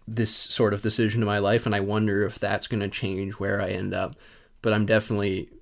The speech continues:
I believe that the, the decisions and actions we take impact that road, because who's to say that you don't have a different, like, only you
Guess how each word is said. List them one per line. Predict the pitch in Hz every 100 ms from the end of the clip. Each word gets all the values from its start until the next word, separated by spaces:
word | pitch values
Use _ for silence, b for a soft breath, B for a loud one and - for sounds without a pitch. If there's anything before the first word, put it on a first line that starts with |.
| - -
I | 110
believe | 110 110 110 107 113 117 117
that | 113 110
the, | 127 - -
the | 131 110 107 -
decisions | 113 - 113 117 113
and | 107
actions | 98 98 104 110 104
we | 104
take | 101 87 101 - - - _ - _ -
impact | 101 101 117 110 107 110
that | 113 113 110
road, | 113 113 123 123 _ _ _ _ -
because | 98 - 98 95 - - - _ _ - _ _ _ _ _ _ _ -
who's | - 113 104
to | 101
say | - 92 95 98
that | 95 98 -
you | - 113
don't | 107 98
have | 104 101
a |
different, | - 101 - 95 -
like, | 104 110 -
only | 135 131 123 113
you | 101 104 104 107